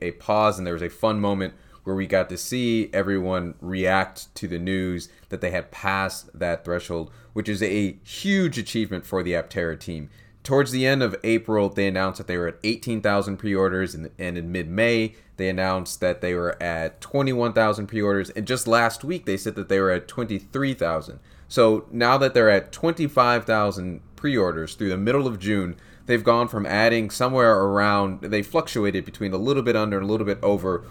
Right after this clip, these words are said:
one thousand new pre-orders a month to around thirty-five hundred pre-orders per month in the last two months. Now, who knows if they'll be able to keep up that kind of momentum, but this is also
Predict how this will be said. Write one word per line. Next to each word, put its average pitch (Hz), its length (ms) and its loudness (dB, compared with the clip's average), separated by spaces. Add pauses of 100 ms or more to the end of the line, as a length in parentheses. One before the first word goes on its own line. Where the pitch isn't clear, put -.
(200)
one 113 320 0
thousand 110 420 2
new 107 140 0
pre-orders 104 840 0
a 95 100 0
month 95 480 0 (360)
to 104 520 0
around 95 540 2
thirty-five 117 560 4
hundred 98 360 -4
pre-orders 90 600 -2 (240)
per 117 160 -2
month 95 220 -2
in 90 80 -4
the 90 80 -2
last 85 420 -4 (140)
two 101 160 -6
months. 78 320 -12 (280)
Now, 107 200 2
who 262 260 0
knows 185 300 8
if 127 100 -4
they'll 123 140 4
be 117 120 2
able 110 140 2
to 95 80 -10
keep 117 220 -6
up 113 100 -2
that 107 240 2
kind 104 340 -2
of 90 300 -4
momentum, 92 640 -4 (340)
but 101 340 4
this 139 160 -2
is 160 140 0
also 147 560 4